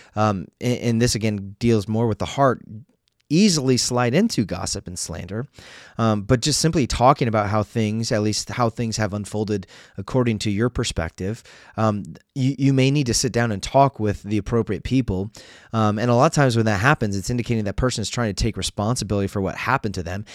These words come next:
and find healing in the gospel, right? And so, um,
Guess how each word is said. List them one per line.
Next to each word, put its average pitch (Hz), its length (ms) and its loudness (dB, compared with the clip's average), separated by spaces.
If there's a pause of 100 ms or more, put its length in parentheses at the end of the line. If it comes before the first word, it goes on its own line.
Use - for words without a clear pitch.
(200)
and 110 120 -2
find 113 200 2
healing 117 320 2
in 101 80 0
the 98 80 -2
gospel, 113 520 0 (320)
right? 101 280 -2
And 107 140 -4
so, 120 300 4 (260)
um, 104 300 -2